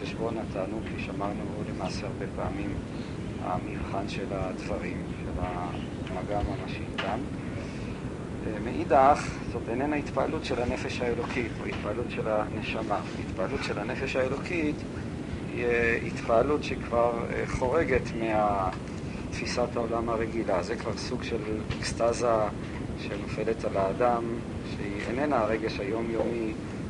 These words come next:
הרגיל. זה סוג של השראה שבו, אה, תפיסת העולם, ראיית העולם שלנו, אה, היא משתנית. פתאום אנחנו חשים את המציאות, אה, ואת הנוכחות האלוקית בצורה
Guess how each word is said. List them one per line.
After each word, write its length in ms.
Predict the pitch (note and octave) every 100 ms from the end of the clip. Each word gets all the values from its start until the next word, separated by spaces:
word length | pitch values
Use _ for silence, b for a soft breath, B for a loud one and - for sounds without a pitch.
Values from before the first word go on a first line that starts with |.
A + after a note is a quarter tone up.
| - -
הרגיל. 580 | F#2 F#2 G2 G2 A#2 G2+ F#2 -
זה 60 | F#2
סוג 220 | - -
של 180 | - A2
השראה 400 | - A#2+ C3+ C3
שבו, 640 | B2+ A#2+ B2 A#2+ A#2+ A#2 A#2+ B B B - - -
אה, 40 | G#2+ A2 - -
תפיסת 500 | - - - C3+ C3+
העולם, 420 | C#3 A#2+ G#2+ G#2+ F#2+
ראיית 360 | G2+ A2 C3 C#3
העולם 300 | A2+ G#2+ G#2+
שלנו, 420 | - G#2 G#2+ G#2+
אה, 340 | A2 A2 A2
היא 340 | G#2+ G#2+ A2+ A2+
משתנית. 480 | - - C3+ B2+ - - -
פתאום 180 | A2+
אנחנו 260 | A#2 G#2+ A#2+ -
חשים 320 | G#2+ - D#3
את 140 | C3 G#2
המציאות, 800 | G2 F#2+ A2 - A2+ C3 C#3
אה, 800 | C3+ - - - - - - - - -
ואת 200 | G#2+ -
הנוכחות 520 | G2 G2+ G#2+ C3 C3+
האלוקית 420 | B2+ A2 A#2+ C3+
בצורה 760 | A2+ G#2 - G#2+ A2+ A2+ A2+